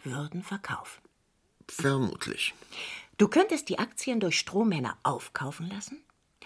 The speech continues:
Speaker 1: Und wenn die Transaktion beendet ist,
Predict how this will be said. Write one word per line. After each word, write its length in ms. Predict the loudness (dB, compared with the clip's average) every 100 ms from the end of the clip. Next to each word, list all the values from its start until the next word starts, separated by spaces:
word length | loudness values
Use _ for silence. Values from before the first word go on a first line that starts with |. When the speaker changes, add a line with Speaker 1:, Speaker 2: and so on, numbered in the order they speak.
| 2 6
Speaker 1:
Und 140 | 10
wenn 120 | 8
die 100 | 8
Transaktion 640 | 2 0 0 -4 -4 -4 -6
beendet 560 | -10 -6 -4 -4 -6
ist, 400 | -10 -12 -12 -20